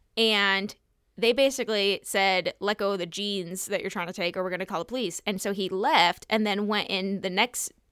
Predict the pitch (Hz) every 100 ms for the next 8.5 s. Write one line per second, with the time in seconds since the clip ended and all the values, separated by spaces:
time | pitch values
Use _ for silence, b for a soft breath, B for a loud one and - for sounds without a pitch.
0 | _ - 175 214 208 202 233 330 214 175
1 | 190 b b - - 208 214 202 175 170
2 | 294 330 - 208 175 180 B B - 226
3 | 220 _ - 247 247 247 196 247 233 233
4 | 220 190 - b b - 233 214 220 277
5 | 269 214 196 190 190 190 - - - 311
6 | - 220 180 - 175 160 185 b b _
7 | _ _ - 277 277 247 214 208 202 214
8 | 180 - _ -